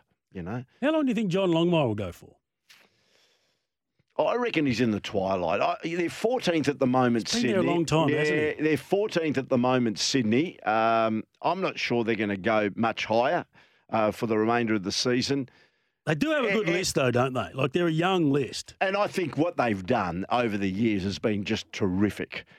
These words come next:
Speaker 1: To be competitive every season. As we said, had they won these two games, bad kicking
Speaker 2: Mm.
Speaker 1: in front of goal late, like, Fox the week before,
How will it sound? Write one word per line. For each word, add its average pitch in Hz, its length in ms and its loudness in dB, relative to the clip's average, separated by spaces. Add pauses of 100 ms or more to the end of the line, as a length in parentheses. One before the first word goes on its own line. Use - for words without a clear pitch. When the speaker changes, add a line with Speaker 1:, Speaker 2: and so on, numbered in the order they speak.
(280)
Speaker 1:
To 117 100 -2
be 135 180 0
competitive 196 680 -2 (160)
every 156 380 2
season. 135 420 0
As 185 160 0
we 220 140 -2
said, 170 260 0
had 190 180 0
they 277 140 0
won 226 240 0
these 185 240 -2
two 190 220 0
games, 135 560 0 (240)
bad 262 340 -2
kicking 226 300 0
Speaker 2:
Mm. 175 60 0
Speaker 1:
in 160 60 0
front 185 280 0
of 143 120 -2
goal 165 320 2
late, 143 400 0 (480)
like, 175 140 0
Fox - 460 -2
the 151 100 2
week 131 320 2
before, 156 520 0